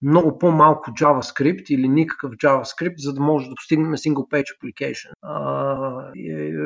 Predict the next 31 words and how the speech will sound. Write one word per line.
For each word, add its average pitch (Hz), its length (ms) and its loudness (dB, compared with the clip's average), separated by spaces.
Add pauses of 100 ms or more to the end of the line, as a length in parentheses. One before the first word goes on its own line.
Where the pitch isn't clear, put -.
(180)
никакъв 156 640 -2
N 147 200 2
P 160 240 4
M, 156 100 4
никакъв 156 380 0 (100)
TypeScript, 156 500 0
никакви 151 380 -4
Angular, 143 460 0
никакъв 139 240 -6 (100)
React. 135 260 0 (220)
Просто 147 560 -2
пишеме 151 360 -6
C - 340 -12
Sharp, 143 180 -2 (180)
а, 135 300 -4
викаме 135 400 -2
дом 147 520 0 (160)
през, - 400 -10
а, 147 60 -6
а, 135 840 -6 (260)
дома, 151 220 2
който 139 240 -6
генерираме 131 460 -4
и 123 60 -12
в - 120 -20
Razer, 151 520 0 (120)
и 143 340 -4
използваме, 135 560 -2
нали, 143 180 -4
Razer 135 460 0
за 120 420 -4